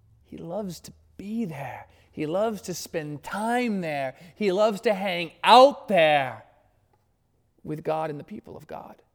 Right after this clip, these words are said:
And then, verse two, "My soul longs, yes,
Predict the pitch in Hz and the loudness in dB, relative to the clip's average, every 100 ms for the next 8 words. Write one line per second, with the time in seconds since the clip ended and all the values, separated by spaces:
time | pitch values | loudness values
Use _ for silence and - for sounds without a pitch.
0 | _ _ _ _ _ _ _ _ _ _ | _ _ _ _ _ _ _ _ _ _
1 | _ _ _ 143 143 151 165 180 170 _ | _ _ _ -12 -8 -6 -6 -10 -16 _
2 | _ - 147 165 - - 190 185 170 202 | _ -18 -12 -12 -12 -12 -10 -10 -12 -18
3 | 151 151 156 - 165 175 185 185 170 180 | -18 -16 -16 -14 -10 -8 -6 -8 -10 -14
4 | _ - 156 156 165 170 170 170 170 151 | _ -18 -10 -6 -4 -4 -6 -8 -12 -16
5 | - _ _ _ - 160 156 - | -18 _ _ _ -18 -14 -14 -18